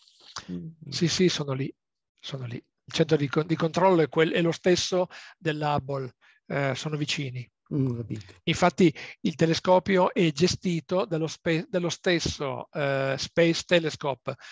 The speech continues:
Speaker 2: Science Institute, S T S I, eh, che gestisce Hubble. Hanno l'esperienza per farlo, hanno i tecnici, hanno i modi
Speaker 1: Mm.
Speaker 2: e quindi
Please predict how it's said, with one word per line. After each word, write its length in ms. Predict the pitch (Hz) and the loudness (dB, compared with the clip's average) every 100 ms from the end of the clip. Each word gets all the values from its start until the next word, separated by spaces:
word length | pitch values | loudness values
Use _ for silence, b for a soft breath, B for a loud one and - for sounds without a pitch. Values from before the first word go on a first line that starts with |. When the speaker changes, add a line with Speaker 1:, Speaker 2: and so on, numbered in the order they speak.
| B | B
Speaker 2:
Science 540 | - 160 151 151 - 415 | 0 2 2 2 0 2
Institute, 800 | 202 160 165 - 170 180 202 - | 2 0 -6 -2 -2 0 -2 -2
S 180 | 208 - | -6 -6
T 220 | 175 156 | -2 0
S 160 | - | 0
I, 340 | 151 143 160 220 B B B B | -4 0 0 0 B B B B
eh, 280 | 196 156 147 | 0 0 2
che 120 | 165 | 0
gestisce 680 | 170 208 - 143 - 156 - | 0 -2 -4 -10 -6 -4 -4
Hubble. 460 | 147 117 117 123 123 _ _ _ _ _ _ _ _ | -6 -10 -8 -10 -12 _ _ _ _ _ _ _ _
Hanno 220 | 156 139 | -2 -2
l'esperienza 480 | 131 - 147 143 131 | -6 -4 -2 0 0
per 160 | 139 175 | 0 2
farlo, 480 | 160 147 156 160 | 2 2 2 2
hanno 320 | 311 139 131 131 | 0 -6 -8 -10
i 80 | |
tecnici, 460 | 127 147 135 139 - | -2 -2 -2 -6 -4
hanno 160 | 131 131 | -6 -6
i 20 | |
modi 420 | 127 123 127 143 B B B 120 | -6 -6 -6 -8 B B B -4
Speaker 1:
Mm. 60 | |
Speaker 2:
e 80 | 131 | -4
quindi 1080 | - 131 127 127 123 120 120 117 110 110 | -2 -8 -6 -6 -6 -6 -8 -10 -12 -14